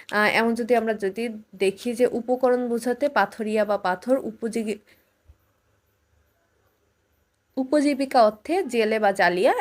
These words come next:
আর হচ্ছে নৈপুণ্যতা ও বোঝাতে খুনে বা খুনিয়া। নিচের কোনটি প্রত্যয় সাধিত শব্দ নয়? অনুপম। অনুপম প্রত্যয় সাধিত শব্দ নয়, কিন্তু বার্ষিক,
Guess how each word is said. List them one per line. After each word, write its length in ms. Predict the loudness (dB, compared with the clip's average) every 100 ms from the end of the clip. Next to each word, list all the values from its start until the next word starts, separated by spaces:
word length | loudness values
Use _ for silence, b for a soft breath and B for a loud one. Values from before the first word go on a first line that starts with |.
| -2
আর 260 | 0 0
হচ্ছে 400 | 0 -6 -6 -4
নৈপুণ্যতা 680 | -2 0 -2 -6 -6 -4 -4
ও 320 | -6 -4 -6 -8 -16 -12
বোঝাতে 520 | -8 0 0 0 -4 -4
খুনে 380 | -4 -2 0
বা 140 | 2 0
খুনিয়া। 440 | 0 -4 -4 -6 -10 _ _ _ _ _ B B B -4
নিচের 300 | 2 2 2
কোনটি 360 | 0 0 -2
প্রত্যয় 400 | 0 0 2 0
সাধিত 380 | 2 -2 -2 -6
শব্দ 400 | -6 -2 -4 -4
নয়? 300 | -4 -2 -4 -6 -6
অনুপম। 480 | -2 -2 0 0 -2 -8
অনুপম 500 | -6 -4 -4 -4 -4
প্রত্যয় 440 | -6 -8 -6 -6
সাধিত 380 | -2 -4 -4 -10
শব্দ 340 | -4 -4 -4
নয়, 200 | -4 -4
কিন্তু 280 | -4 -8 -4
বার্ষিক, 580 | 2 2 2 -6 -8